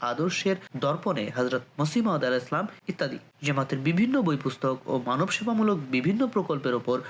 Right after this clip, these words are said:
প্রদর্শনীরও আয়োজন করা হয়েছিল। যেসব শিক্ষার্থী পড়াশোনার ক্ষেত্রে উত্তম ফলাফল অর্জন করেছেন, তাদেরও পুরস্কৃত করা হয়।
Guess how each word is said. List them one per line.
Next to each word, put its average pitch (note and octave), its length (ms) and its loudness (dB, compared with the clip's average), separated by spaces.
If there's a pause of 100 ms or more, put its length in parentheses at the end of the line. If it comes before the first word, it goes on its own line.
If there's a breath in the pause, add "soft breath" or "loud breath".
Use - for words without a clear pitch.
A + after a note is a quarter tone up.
(120)
প্রদর্শনীরও C3+ 680 0
আয়োজন D3+ 240 0
করা A#2+ 220 -2
হয়েছিল। A#2 440 -2 (240)
যেসব C#3+ 300 0
শিক্ষার্থী A#3+ 680 -2 (100)
পড়াশোনার F#3 440 0
ক্ষেত্রে A3 380 -2
উত্তম B2+ 380 -4
ফলাফল D3 440 -2
অর্জন C3+ 240 -2
করেছেন, B2 400 -2 (200 loud breath)
তাদেরও D3 360 0 (240)
পুরস্কৃত B2 420 0
করা G#2+ 240 0
হয়। A#2 160 -2